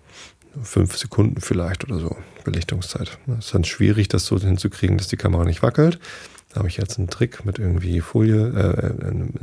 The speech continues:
eine Pappe vorhalten. Hat mir der Jan verraten. Ne, also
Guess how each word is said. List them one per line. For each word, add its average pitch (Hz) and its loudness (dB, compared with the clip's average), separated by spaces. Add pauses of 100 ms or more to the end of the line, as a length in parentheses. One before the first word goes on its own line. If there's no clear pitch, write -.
(100)
eine - -2
Pappe 107 2
vorhalten. 117 2 (640)
Hat - -14
mir 110 0
der 95 2
Jan 98 4
verraten. 98 2 (760)
Ne, 113 2
also 82 2